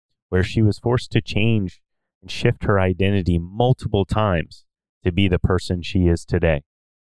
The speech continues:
If anything about this episode resonates with you and you're interested in the work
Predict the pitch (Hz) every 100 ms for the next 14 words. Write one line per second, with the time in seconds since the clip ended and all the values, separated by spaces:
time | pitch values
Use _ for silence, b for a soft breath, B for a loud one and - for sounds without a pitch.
0 | - 104 98 - - 170 170 131 123 107
1 | 95 95 90 87 104 101 101 - 95 90
2 | 82 - - 92 92 92 85 80 - 85
3 | - 78 - - 98 98 92 120 123 -
4 | 117 - 107 101 90 85 92 90 -